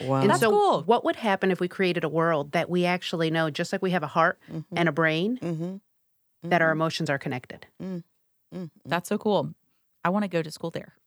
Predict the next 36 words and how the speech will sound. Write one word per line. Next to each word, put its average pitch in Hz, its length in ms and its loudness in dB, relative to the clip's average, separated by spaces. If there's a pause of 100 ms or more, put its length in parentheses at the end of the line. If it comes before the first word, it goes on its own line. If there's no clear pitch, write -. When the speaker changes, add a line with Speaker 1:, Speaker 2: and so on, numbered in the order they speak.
Speaker 3:
<laughs> 294 100 0
Like, 453 920 4
I'm 208 80 4
gonna 247 80 4
be 247 100 6
like 233 180 2
Billy 196 120 6
Speaker 2:
That's 185 80 6
Speaker 3:
Madison. 185 540 2 (180)
<laughs> 254 240 4
Speaker 2:
that's 247 200 6
the 285 120 6
reason 233 340 4
why 185 120 6
I'm 170 240 2
there, 156 280 4
Speaker 1:
Yeah, 139 60 6
Speaker 2:
actually. 131 440 4
Speaker 1:
yeah, - 880 0
yeah. 233 140 0 (100)
Speaker 3:
<laughs> - 100 -20
Speaker 1:
Well, 302 140 6
how 370 180 2
do 466 80 4
you 370 140 4
suggest 170 520 2
that 147 120 0
parents 127 440 2
start 120 340 4
conversations, 120 640 2
particularly 214 440 0
Hispanic 107 480 0
parents? - 320 -16
I'm, 120 220 0
I'm 120 100 0
gonna 104 240 -2